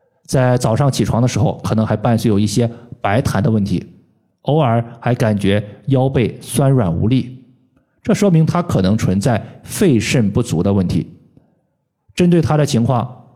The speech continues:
我重点推荐了四个穴位，包括肾腧穴、列缺穴、尺泽穴和关元穴。关元穴，它是白天的时候手持一根一点八厘米的石墨艾条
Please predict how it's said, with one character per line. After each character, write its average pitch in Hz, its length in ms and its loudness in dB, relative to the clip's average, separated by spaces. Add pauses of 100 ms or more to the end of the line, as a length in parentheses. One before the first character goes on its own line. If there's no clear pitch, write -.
(200)
我 113 140 0
重 131 180 0
点 104 160 2
推 117 160 0
荐 117 160 2
了 110 60 2
四 120 180 -2
个 113 80 0
穴 98 200 0
位， 120 300 0 (400)
包 120 180 0
括 110 380 0 (260)
肾 180 280 2
腧 160 200 2
穴、 110 320 2 (880)
列 180 220 2
缺 185 240 2
穴、 113 340 2 (600)
尺 123 320 0
泽 127 240 2
穴 104 280 0 (220)
和 107 380 0
关 139 220 2
元 107 200 2
穴。 82 200 -2 (1500)
关 233 200 4
元 160 180 6
穴， 113 240 0 (220)
它 143 140 0
是 127 180 0
白 110 220 0
天 185 140 0
的 165 80 4
时 113 120 0
候 104 260 -2 (240)
手 - 240 -2
持 120 220 0
一 123 80 4
根 127 260 0
一 - 80 -2
点 101 180 0
八 131 200 0
厘 131 160 2
米 117 100 0
的 85 100 -2
石 - 160 -6
墨 127 140 0
艾 127 160 2
条 98 340 -2